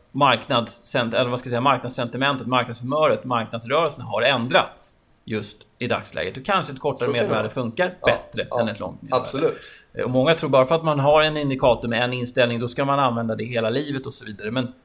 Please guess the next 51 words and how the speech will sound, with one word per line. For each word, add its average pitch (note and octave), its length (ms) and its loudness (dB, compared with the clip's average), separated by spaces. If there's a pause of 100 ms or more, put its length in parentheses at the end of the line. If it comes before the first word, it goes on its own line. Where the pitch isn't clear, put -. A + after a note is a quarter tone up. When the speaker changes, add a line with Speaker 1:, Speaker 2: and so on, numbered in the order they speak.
(220)
Speaker 1:
marknaden D3+ 480 4
ändras D#3 380 0
ju, F#2+ 100 -6
då A#2+ 100 -8
kanske B2 200 -2
Speaker 2:
Ja. A#2+ 40 0
Speaker 1:
man C3 80 2
måste C3 240 0
ändra A#2+ 180 -2
tänket C#3 340 -4
också - 200 -12
lite. - 140 -6
Speaker 2:
Ja, C3 40 0
men C#3+ 100 2
det, D#3+ 160 2
det D#3+ 140 0
är D#3 40 2
som D3 200 -2
i C3+ 40 2
T C3+ 380 0
A. A2 260 4
Du, A#2+ 340 -10 (100)
du C3 160 -4
måste C#3 460 -2
våga A#2+ 420 0
dra A2+ 240 0
om A2 300 -4 (160)
en A#2 60 -8
linje C3 400 -6
eller G#2 140 -6
ett G#2+ 140 -12
motstånd A#2 480 -2
Speaker 1:
Ja. G#2+ 60 -2
Speaker 2:
eller G#2 120 -4
ett G#2 80 -6
stöd. - 500 -2 (340)
Ja, B2 60 -10
men B2 80 -4
det C3 80 -2
kan C3 220 0
vara, B2+ 100 2
och C3 180 -4
det B2+ 80 -2
är B2 40 -2
som B2+ 180 -8
i A#2+ 40 -4
korrelation. B2 800 -2
Något B2+ 220 -2
som A#2+ 100 -18
har A2+ 60 -6
funkat - 380 -14